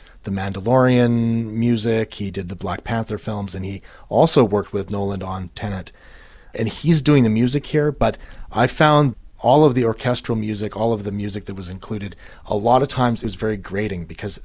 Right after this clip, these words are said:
uh, most of this movie is just people in rooms talking, and sometimes you needed it to be silent, and it was overproduced when it came to the music. So these are just some general thoughts about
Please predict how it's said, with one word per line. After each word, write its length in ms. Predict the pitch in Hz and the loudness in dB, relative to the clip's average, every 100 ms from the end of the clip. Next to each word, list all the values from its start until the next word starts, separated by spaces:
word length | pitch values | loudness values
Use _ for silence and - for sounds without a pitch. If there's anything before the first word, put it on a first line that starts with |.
| 107 | -14
uh, 60 | - 113 | -12 -8
most 380 | 110 131 139 | 0 2 2
of 40 | 156 | 0
this 140 | 135 | 0
movie 280 | 123 117 110 | 0 0 -2
is 100 | 101 | -4
just 280 | - 104 - - - - | -4 -6 -8 -18 -20 -18
people 380 | - 135 131 135 | -6 -2 2 2
in 100 | 113 | 0
rooms 300 | 104 107 104 | -2 -4 -6
talking, 580 | - 98 95 - 147 170 - - - - - - | -6 -6 -4 -4 -4 -6 -10 -20 -20 -20 -20 -10
and 120 | 107 | -2
sometimes 500 | - 131 143 135 117 | 0 2 4 2 2
you 80 | 110 | -2
needed 320 | 107 110 104 | -2 -2 -2
it 180 | 101 - | -2 -4
to 80 | - | -10
be 180 | 101 95 | -8 -6
silent, 600 | - 95 98 110 117 - - - - - | -4 -4 -4 -6 -8 -14 -20 -20 -20 -12
and 260 | 104 101 98 | -8 -6 -4
it 40 | |
was 200 | 101 101 | -4 -6
overproduced 920 | - 110 110 110 - 95 95 90 - - | -4 -2 -2 -4 -6 -8 -8 -8 -8 -10
when 100 | 104 | -12
it 100 | 92 | -12
came 200 | - 98 | -10 -10
to 60 | 87 | -10
the 80 | 90 | -10
music. 420 | 87 90 71 - | -10 -10 -14 -16
So 400 | - - 101 90 | -10 -6 -6 -8
these 200 | 104 131 | -4 0
are 80 | 135 | 0
just 180 | 110 - | 0 -4
some 220 | 104 92 - - - - - 117 | -6 -8 -14 -20 -20 -20 -18 -4
general 320 | 117 110 95 | 0 0 -2
thoughts 360 | - 101 95 | -2 -2 -2
about 360 | - 90 92 92 | -6 -6 -8 -8